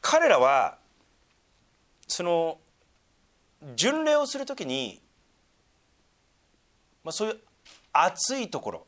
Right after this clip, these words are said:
灼熱の地獄と呼んでもいいようなところを通らなければいけない。まあ、イスラエルの民が荒野を旅している時にですね、シナイ半島、まあ、そこを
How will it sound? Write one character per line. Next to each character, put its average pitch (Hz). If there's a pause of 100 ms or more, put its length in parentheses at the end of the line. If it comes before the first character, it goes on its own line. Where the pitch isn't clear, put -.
灼 180
熱 214
の 202
地 131
獄 180
と 120
呼 151
ん 185
で 180
も 113
い 180
い -
よ 135
う -
な 92
と 110
こ 110
ろ 117
を 107
通 -
ら 160
な 156
け -
れ 104
ば -
い -
け 113
な 92
い。 78 (1000)
ま 147
あ、 -
イ 170
ス 233
ラ 254
エ -
ル 175
の 135 (1200)
民 127
が 117
荒 170
野 180
を 180 (180)
旅 135
し -
て 104 (100)
い 110
る 101
時 127
に 82
で 73
す -
ね、 123 (300)
シ -
ナ 180
イ 185
半 147
島、 71 (800)
ま 160
あ、 -
そ 196
こ 214
を 214